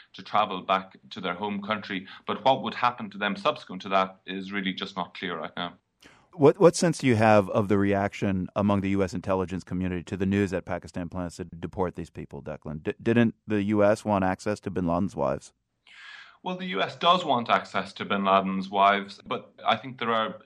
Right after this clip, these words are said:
Speaker 1: two issues. One is the deportation of these women wouldn't necessarily hurt. In fact, it may enhance America's chance of speaking with them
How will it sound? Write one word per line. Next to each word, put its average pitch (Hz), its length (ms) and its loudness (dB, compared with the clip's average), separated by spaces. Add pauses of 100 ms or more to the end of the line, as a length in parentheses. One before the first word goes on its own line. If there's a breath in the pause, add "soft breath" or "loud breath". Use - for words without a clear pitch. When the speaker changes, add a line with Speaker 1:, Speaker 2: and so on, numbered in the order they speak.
Speaker 1:
two 135 220 -4
issues. 92 400 -8 (320 loud breath)
One 139 280 0
is 120 280 -2 (160)
the 107 180 0
deportation 120 640 0
of 98 80 -4
these 101 220 -4
women 104 320 0
wouldn't 113 320 0
necessarily 107 640 0
hurt. 135 340 -4
In 98 80 -12
fact, - 260 -8
it 98 100 -16
may 107 140 0
enhance 113 560 -2 (320 loud breath)
America's 95 540 -2
chance 95 400 -4
of 90 160 -8
speaking 110 420 -8
with 87 160 -8
them 87 260 -2